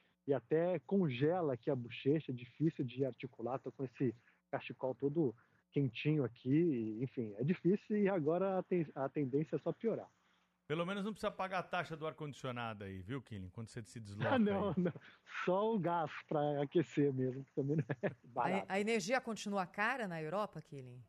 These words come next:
Speaker 1: Continua, viu, Thaís? Infelizmente continua bastante cara, porque os europeus estão encontrando outra-, outras formas, né, de trazer o gás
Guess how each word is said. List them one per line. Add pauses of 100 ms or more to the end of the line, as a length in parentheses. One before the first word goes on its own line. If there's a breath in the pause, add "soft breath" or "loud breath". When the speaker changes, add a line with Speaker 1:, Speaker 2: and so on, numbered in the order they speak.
(680)
Speaker 1:
Continua,
viu,
Thaís?
Infelizmente
continua
bastante
cara,
porque (400 soft breath)
os
europeus
estão
encontrando
outra-, (120)
outras
formas,
né,
de
trazer
o
gás